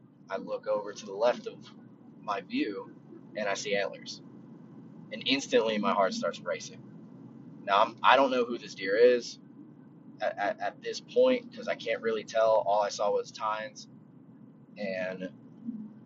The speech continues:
it was, the way that it was set up, the way my view was set up, was there was a tree that was obstructing where he was coming from. The, the way this property was set up,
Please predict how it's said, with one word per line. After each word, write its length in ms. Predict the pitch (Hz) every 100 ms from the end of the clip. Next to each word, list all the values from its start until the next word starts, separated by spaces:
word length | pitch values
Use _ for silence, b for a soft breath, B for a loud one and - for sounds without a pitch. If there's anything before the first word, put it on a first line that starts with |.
| -
it 160 | 104 101
was, 340 | 101 - -
the 80 | 104
way 220 | 104 117
that 180 | 113 107 101
it 100 | 101
was 500 | 98 95 - - - - - - -
set 320 | - - 101 113
up, 220 | 107 -
the 60 |
way 100 | 104
my 120 | 104 95
view 240 | 110 120
was 160 | 110 -
set 180 | 104
up, 160 | 98 -
was 120 | 95
there 120 | 98
was 140 | 90 90
a 40 |
tree 280 | - 135 135
that 100 | 101
was 120 | 85
obstructing 640 | - - 120 - - 92 - - - -
where 140 | 104 98
he 120 | 92
was 120 | 82
coming 220 | 95 87
from. 220 | - 71 -
The, 200 | 98 - - - - - -
the 80 | 113
way 200 | 123 143
this 220 | 131 120
property 500 | - 131 123 117 101
was 160 | 92 -
set 180 | 95 92
up, 180 | 85